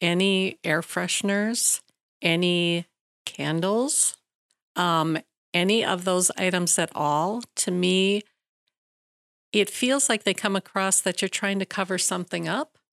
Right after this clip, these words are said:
and maybe you're not. Maybe you just think everybody would love to see your, your cucumber and, and lime candle, you know, or smell that. And maybe it's very taste specific.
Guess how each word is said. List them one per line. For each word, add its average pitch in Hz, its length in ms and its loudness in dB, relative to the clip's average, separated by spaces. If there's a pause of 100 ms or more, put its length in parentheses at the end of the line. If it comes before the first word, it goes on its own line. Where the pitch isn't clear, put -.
(300)
and 233 160 4
maybe 247 240 4
you're 262 160 4
not. 285 500 -2 (260)
Maybe 226 280 2
you 233 100 0
just 220 360 0
think 202 280 -4 (400)
everybody 220 480 2
would 185 200 2
love 160 280 0
to 175 140 -2
see - 480 2
your, 151 520 0
your 160 200 -2
cucumber 170 640 0
and, 151 360 0 (400)
and 156 600 -2 (420)
lime 175 600 4 (260)
candle, - 640 0 (180)
you 208 180 4
know, 175 320 4
or 160 200 2
smell 165 400 2
that. 143 460 -2
And 180 460 0
maybe 190 600 2
it's 175 160 0
very 170 260 0
taste 170 320 -2
specific. - 720 -2